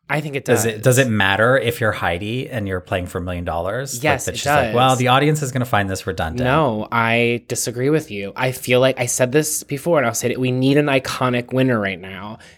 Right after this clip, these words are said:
Speaker 1: And having someone pull out a move that's already been done a
Speaker 2: Yeah.
Speaker 1: few seasons earlier, I'm not saying it's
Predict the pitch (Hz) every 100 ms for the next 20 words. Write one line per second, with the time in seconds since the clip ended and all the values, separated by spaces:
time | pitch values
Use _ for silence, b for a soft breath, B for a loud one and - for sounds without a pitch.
0 | - 117 113 110 107 127 127 139 - 131
1 | 127 123 120 117 110 - _ - 151 156
2 | 147 143 135 151 151 131 123 - 131 135
3 | 147 143 135 135 123 98 131 131 135 127
4 | 139 120 120 135 165 185 196 196 B B
5 | _ 151 175 175 190 180 170 -